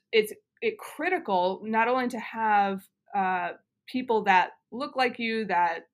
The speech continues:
um, have been through same experiences as you, to see them be successful. So to have those people that you can look up to that have done the journey before you, but also that are there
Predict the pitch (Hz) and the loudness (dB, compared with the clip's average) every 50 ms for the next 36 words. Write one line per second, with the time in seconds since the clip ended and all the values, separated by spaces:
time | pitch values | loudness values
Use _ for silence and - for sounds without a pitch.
0 | _ _ _ _ - 190 180 175 170 - 190 196 185 180 208 196 196 214 202 190 | _ _ _ _ -4 -2 -2 -2 -4 -4 -6 -6 -6 -4 -2 -2 -2 -4 -6 -6
1 | - 196 180 170 170 - - 311 311 285 269 262 247 220 202 214 208 202 190 202 | -6 -6 -6 -6 -6 -4 -2 0 0 0 0 -2 -4 -2 -2 -2 -2 -2 -4 -4
2 | 208 202 196 202 202 - - 202 196 - - - 226 247 269 294 302 220 214 190 | -2 -2 -2 -2 -4 -6 -10 -10 -8 -8 -8 -6 -6 -4 -2 -2 -2 0 0 2
3 | 190 185 180 180 185 - - 196 185 202 190 190 - 196 190 - - 180 165 170 | 2 2 0 -2 -6 -8 -8 -6 -4 -4 -4 -4 -6 -8 -8 -6 -6 -6 -6 -6
4 | - - - 170 165 160 185 - - 190 185 - 190 190 - - 196 202 208 208 | -8 -16 -14 -12 -10 -10 -10 -8 -8 -8 -8 -6 -8 -8 -6 -2 0 2 2 2
5 | 208 196 185 190 185 180 180 185 - _ _ _ _ _ _ - 240 220 208 202 | 2 0 -4 -2 -2 -2 -4 -6 -8 _ _ _ _ _ _ -8 -6 -6 -4 -4
6 | 185 180 175 185 185 - 185 180 180 180 180 233 294 339 339 - - 269 226 208 | -4 -2 -4 -4 -6 -8 -6 -4 -4 -2 2 2 2 2 2 -2 -6 -4 -2 2
7 | 196 185 185 185 - _ _ _ - 202 190 196 202 190 180 170 208 202 196 202 | 2 2 2 0 -2 _ _ _ -8 -6 -4 -4 -4 -4 -4 -4 -4 -2 -2 -2
8 | 202 196 196 - 110 _ _ 180 - 196 190 180 208 202 196 190 185 170 180 - | -2 -4 -4 -6 -8 _ _ _ -6 -6 -4 -4 -2 -2 -2 -2 -2 -2 -4 -4
9 | - 233 240 240 240 214 190 185 180 180 190 190 - - 214 214 220 240 240 - | 0 2 2 2 2 2 2 2 2 2 0 -4 -2 2 4 6 6 6 4 0
10 | 220 202 190 190 185 196 190 185 185 185 185 175 _ 202 196 190 190 185 185 185 | -4 -2 -2 -2 -2 0 0 0 0 -2 -4 -6 _ -4 -4 -2 -2 -2 -2 -4
11 | 185 185 | -4 -6